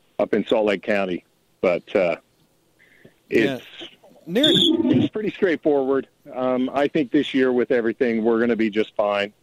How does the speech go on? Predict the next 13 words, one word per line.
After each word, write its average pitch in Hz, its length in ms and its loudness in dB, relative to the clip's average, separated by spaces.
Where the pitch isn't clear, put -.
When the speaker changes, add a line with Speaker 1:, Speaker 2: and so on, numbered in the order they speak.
Speaker 1:
And 107 480 0
we 120 220 2
fully 127 360 0
expect - 380 -4
to 123 100 -2
have 123 160 -2
a 117 60 0
more 117 200 0
normal 110 380 0
school 104 320 0
year 101 220 2
this 98 240 -2
year. 92 220 -2